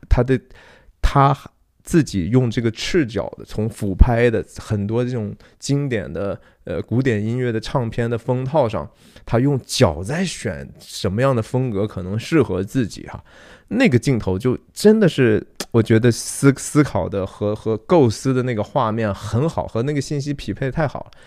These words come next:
就是他真的是一个目空一切哈，极有野心的这样的一个女同性恋指挥家。在他脚底下那个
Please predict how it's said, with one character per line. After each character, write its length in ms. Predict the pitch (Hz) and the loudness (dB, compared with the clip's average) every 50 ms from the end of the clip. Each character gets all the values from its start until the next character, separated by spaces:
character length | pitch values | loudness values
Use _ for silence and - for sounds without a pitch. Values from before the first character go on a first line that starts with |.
| - - - - - | -20 -20 -20 -20 -20
就 140 | _ - 269 | _ -4 -4
是 140 | 254 - 226 - _ | -4 -4 -6 -6 _
他 120 | - - 214 - | -2 -2 -2 -4
真 240 | - - 240 277 | 2 2 2 4
的 80 | 302 240 | 4 2
是 140 | 180 - 165 | 2 2 2
一 140 | 143 135 135 | 0 2 2
个 100 | 147 143 | 0 0
目 260 | 151 185 202 170 135 | 2 2 2 2 2
空 320 | - - - 151 151 151 | 2 0 -2 0 0 0
一 140 | 135 110 117 | -2 -2 -2
切 240 | 117 - 143 127 107 | -2 0 0 2 2
哈， 160 | 107 95 90 | 2 0 -2
极 400 | 101 - - 127 139 175 214 247 | -4 -4 -4 -2 -2 0 2 4
有 200 | 262 196 123 131 | 4 6 6 4
野 240 | 139 117 104 85 65 | 4 2 0 -2 -2
心 440 | - - - 104 98 98 107 113 135 - _ | -6 -6 -6 -6 -6 -6 -6 -10 -14 -18 _
的 100 | _ 117 | _ -6
这 140 | 104 107 117 | -2 0 0
样 180 | 113 104 101 101 | 0 0 0 -2
的 80 | 98 | -2
一 140 | 95 95 95 | -4 -4 -4
个 180 | - 107 104 104 | -2 -2 0 0
女 180 | 104 101 98 | 0 0 -2
同 240 | 92 - - 98 101 | -2 -2 -2 -2 -2
性 180 | 104 117 110 107 | -2 -2 -2 0
恋 200 | 107 107 104 101 | 0 0 -2 -2
指 160 | 95 - 92 | -4 -6 -10
挥 220 | 78 - 98 95 95 | -6 -4 -4 -4 -4
家。 240 | 80 95 90 87 92 - - - - _ | -4 -4 -4 -6 -6 -10 -18 -20 -20 _
在 140 | _ - 160 | _ -2 0
他 220 | 165 - - 123 | 2 2 0 0
脚 220 | 208 - - 139 160 | 0 2 2 4 4
底 100 | 151 117 | 2 2
下 160 | 104 131 123 | 0 -2 -4
那 100 | 123 135 | -4 -2
个 120 | 131 127 | -4 -4